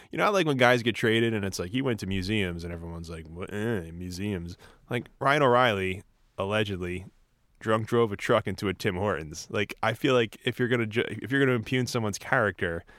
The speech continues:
if someone had done that, even though they may have been,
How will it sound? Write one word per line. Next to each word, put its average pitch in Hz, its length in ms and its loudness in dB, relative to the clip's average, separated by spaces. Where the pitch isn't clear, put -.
if 110 160 -2
someone 127 360 2
had 113 380 2
done 113 200 2
that, 85 300 -4
even 101 260 -2
though 101 160 0
they 98 120 0
may 98 220 -2
have 87 160 -4
been, 87 340 -2